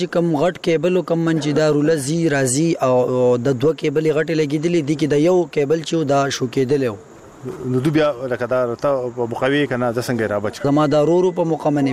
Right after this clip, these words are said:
Speaker 1: بیا زه وله رسېدلم، لږ لیټ رسېدلی وم، او دې چې دی، دی په موقع رسېدلی و، او بیا، آه، د هغو سره تعاون کړل دی او کار یې کړل دی، او دا اووه کسان چې دي، دوی له سره یې مدد کړل دی، دی یې راویستي دي سایډ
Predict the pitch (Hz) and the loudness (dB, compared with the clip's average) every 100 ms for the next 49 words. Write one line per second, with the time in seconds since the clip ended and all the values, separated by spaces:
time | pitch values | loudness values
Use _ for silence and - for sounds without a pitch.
0 | 135 139 135 160 151 139 135 147 156 175 | 0 0 2 2 2 0 -2 0 2 2
1 | 151 135 135 160 165 160 - 143 139 135 | 2 0 2 2 2 -2 -2 -2 0 0
2 | 123 120 - - - - - 131 123 123 | 0 -2 -8 -20 -20 -20 -6 0 4 4
3 | 120 117 113 151 139 147 147 147 139 139 | 2 0 0 -2 0 0 0 0 2 0
4 | 127 160 156 - 143 151 147 139 - 120 | 2 0 0 0 0 2 2 0 -2 0
5 | 117 117 117 113 123 127 127 127 - 113 | 0 0 -4 -4 -2 0 2 2 0 -2
6 | 113 110 110 - - - 120 131 139 131 | 0 0 -2 -6 -12 -6 -2 2 2 2
7 | 143 135 127 120 127 143 160 160 151 139 | 0 0 0 0 0 0 0 0 0 0
8 | 135 120 117 - 139 139 135 131 120 120 | 2 2 0 0 0 0 0 -2 0 0
9 | 113 120 127 139 131 - 139 123 131 127 | 2 2 2 0 -2 -2 -2 0 0 0
10 | 113 135 131 120 - 123 117 120 117 139 | 2 2 2 0 -2 0 2 0 0 -2
11 | - 135 127 117 127 127 123 143 - - | -2 0 0 2 2 2 2 0 -2 -4
12 | 127 123 - - - - - 147 147 | 0 -2 -4 -14 -16 -8 -2 2 2